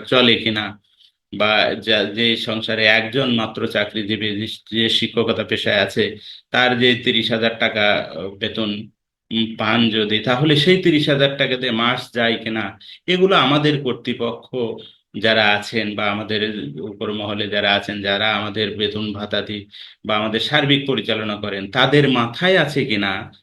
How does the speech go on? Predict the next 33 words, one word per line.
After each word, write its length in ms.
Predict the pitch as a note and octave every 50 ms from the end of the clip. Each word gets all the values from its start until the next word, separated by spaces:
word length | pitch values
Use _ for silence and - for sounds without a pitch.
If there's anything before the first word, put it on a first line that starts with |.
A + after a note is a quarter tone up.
| _ _ _ -
আমার 280 | G#2+ G2+ G#2 G2+ F#2
জানা 260 | F#2+ G2+ F#2+ F#2+ F#2
নেই। 280 | F#2 F#2+ G#2 B2 E3 - _ _ _ _ _ _ -
আপনাদের 440 | G2 - A2 G#2+ G#2 G#2+ G2+ - -
থা-, 220 | - F#2+ D2+ G2
জানা 240 | G2+ G#2+ G2+ G2 G2
থাকলে 340 | F#2 F#2+ F#2 F#2 F#2+ A2 B2+
আপনারা 420 | B2 G2 F#2+ G2 G2 F#2+ F#2+ F#2
অবশ্যই 400 | F#2 G2 F#2+ - - A2 G#2+ -
কমেন্টসে 480 | G2+ F#2+ G2 F#2+ F#2+ F#2+ - - F#2+ F#2
জানাবেন 420 | F#2 F2 E2 E2+ E2 F2+ A2+ C3+ D3 D3 _ _ _ _ _ _ _ -
যে, 220 | - G#2+ G#2 G2
আহ, 280 | F#2+ F2+ - - F2+ G2+
তাদের 340 | G2 - G2+ F#2 F#2+ F#2 F2
জানা 240 | F2 G2 F#2 F#2 F2+ F#2
আছে 240 | F#2 F2+ - - -
কিনা। 260 | - - - F2 - _ _ _ _ _ _ _ -
এবং 280 | - B2+ C3+ C#3 C#3 C#3
তারা 280 | D3 D3 D3+ C#3+ C#3+ C#3+
কখনো 440 | D#3+ E3 E3 - F3+ F#3+ F#3 E3+ C3+
আমাদেরকে 600 | A2+ A2 A2+ B2+ D#3+ D#3+ D3+ E3+ D3+ D3+ C#3+ C#3
নিয়ে 180 | C3+ B2+ B2 A#2
কোনো 200 | A#2 A#2+ A#2+ A2+
চিন্তা 420 | A2 - D3+ D3+ D3+ D3+ D3+ D3+ C#3
করে 420 | C#3+ - - D#3+ E3+ E3+ E3+ D3
কিনা, 420 | - C#3 B2 A2+ A2 G2+ G2 G2+ A2+
এটাও 320 | A2+ G#2+ A#2 B2 B2+ B2
আসলে 420 | A2+ G#2 G2+ - A2+ G#2+ G#2 G2
ভেবে 220 | G2+ G2 F#2 G2 G2
দেখার 300 | G2 G2 F#2 G2 F#2+ F#2
বিষয় 320 | F#2 F#2+ - - F#2+ F#2+
আছে। 380 | F#2 F#2 F#2 F#2 - F#2+ G2 G2 _ - - - - _ _ _ _ _ -
এবং 480 | G#2+ G2+ A2 A#2+ A#2+ A#2 A2 - -